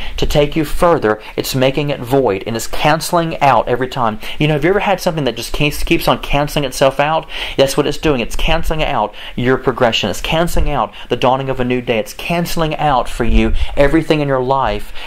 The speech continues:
that you're trying to progress and move into, into the furtherness, to further your life into the being what God wants you to be. So you need to get rid of your sacred cows today. I promise you, this book, which is called Abandoned to Divine Destiny,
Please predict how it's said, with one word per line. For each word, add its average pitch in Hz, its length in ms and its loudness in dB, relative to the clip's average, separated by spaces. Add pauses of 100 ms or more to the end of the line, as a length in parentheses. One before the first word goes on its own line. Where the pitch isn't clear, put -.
that 113 120 4
you're 123 100 2
trying 127 340 2
to - 80 -6
progress 117 460 0
and 117 100 -2
move 117 240 -2
into, 127 540 0 (180)
into 117 220 0
the 107 120 4
furtherness, 127 720 2 (240)
to 123 100 2
further 160 360 2
your 170 200 0
life 139 480 -2 (180)
into 120 260 -2
the 110 100 -6
being 127 300 2
what 104 140 -2
God 110 220 0
wants 104 240 -2
you - 60 -4
to 110 80 0
be. 104 320 0 (140)
So - 140 -2
you 147 120 0
need 175 160 -2
to 151 60 -4
get 123 220 -2
rid 160 200 2
of 180 80 0
your 175 80 0
sacred 156 340 0
cows 139 280 -2
today. 107 440 0 (140)
I 127 140 4
promise 156 640 0
you, 92 180 -4 (720)
this 135 320 0
book, - 400 -2 (240)
which - 160 0
is 120 100 -2
called 120 300 0
Abandoned 156 680 -2
to 151 280 2
Divine 127 560 0
Destiny, 113 480 2